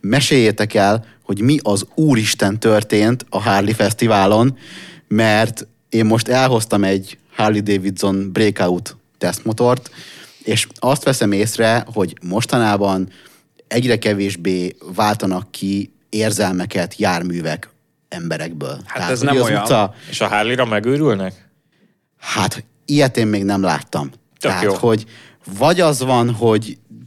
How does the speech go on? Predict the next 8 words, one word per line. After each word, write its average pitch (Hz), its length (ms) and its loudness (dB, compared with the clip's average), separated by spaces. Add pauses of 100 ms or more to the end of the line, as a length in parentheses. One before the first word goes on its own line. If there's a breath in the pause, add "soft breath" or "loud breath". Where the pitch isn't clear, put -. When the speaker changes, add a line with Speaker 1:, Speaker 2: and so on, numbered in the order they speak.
Speaker 1:
tűzzel, 131 480 2
vassal 117 380 2
kergetnének, 110 800 0
és 113 180 -2
megölnének, 107 800 0
és, 107 280 -2 (840 loud breath)
és - 300 -4 (380)
tényleg 113 480 0